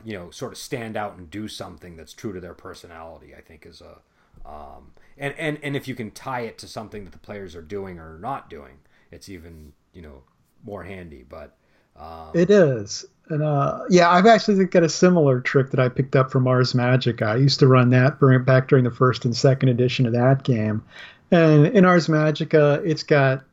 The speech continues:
Speaker 2: a troop style thing where basically you have the, you know, one, every player has a wizard character.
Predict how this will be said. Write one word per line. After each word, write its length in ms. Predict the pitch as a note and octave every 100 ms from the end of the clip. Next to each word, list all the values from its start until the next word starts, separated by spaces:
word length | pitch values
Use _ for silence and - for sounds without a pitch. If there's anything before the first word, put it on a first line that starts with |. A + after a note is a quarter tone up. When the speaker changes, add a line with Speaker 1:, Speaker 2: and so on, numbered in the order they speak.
| -
Speaker 2:
a 60 |
troop 380 | C#3 - F3 F3
style 680 | - D3 C3 C3 B2+ B2+ - _ _ _ _ _ -
thing 260 | D3+ C3+
where 220 | C3+ C3 B2+
basically 720 | C3 C#3+ C#3 D3+ C#3+ C#3 C3
you 360 | C3 D3+ C3+
have 600 | C3+ C3 B2+ B2+ B2+ B2 -
the, 80 |
you 300 | C#3 C3 D#3+
know, 80 | D3
one, 360 | C3+ D3 F3+ A#3+
every 220 | F3+ F3
player 260 | F3 E3 D3+
has 180 | D3+ C#3+
a 60 |
wizard 360 | C3 C#3 C#3+ C3+
character. 680 | C#3+ C3+ C3+ C3+ C#3 C3+